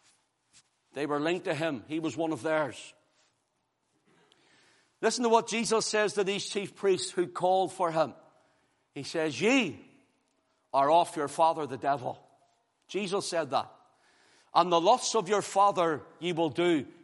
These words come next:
He was a murderer from the beginning. What do they mean? It means the devil was in Cain, and Cain killed Abel, the godly seed line,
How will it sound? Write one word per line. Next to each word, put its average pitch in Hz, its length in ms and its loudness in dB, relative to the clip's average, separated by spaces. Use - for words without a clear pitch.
He 160 100 -2
was 165 180 0
a 151 80 4
murderer 190 440 4
from 165 220 -4
the 160 80 -2
beginning. 143 460 -4
What 208 100 -4
do 208 80 -2
they 190 140 -2
mean? 165 260 -2
It 139 80 -8
means 156 220 -2
the 147 100 -6
devil 175 560 2
was 143 160 -10
in 156 120 -4
Cain, 180 420 0
and 110 120 -14
Cain 185 440 0
killed 170 340 -2
Abel, 170 500 0
the 110 100 -12
godly 175 480 0
seed 185 380 -6
line, 175 260 -2